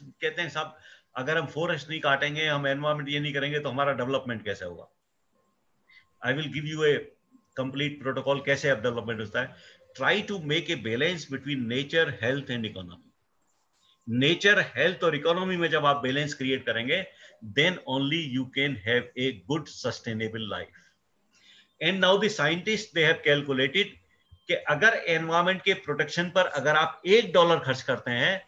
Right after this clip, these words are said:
तो आपको नेचर नाइन डॉलर वापस करती है,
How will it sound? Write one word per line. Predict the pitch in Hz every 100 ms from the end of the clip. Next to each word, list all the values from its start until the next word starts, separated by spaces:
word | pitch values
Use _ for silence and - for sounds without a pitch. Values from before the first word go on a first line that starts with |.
| _ _ _ -
तो | 170
आपको | 180 - 143 156 - 196 208 - _ _ _ _ 123
नेचर | 123 156 180 208 175
नाइन | 139 127 123 131 208 233 208
डॉलर | 170 160 165 165 - _ _ -
वापस | 123 127 131
करती | 120 95 92
है, | 85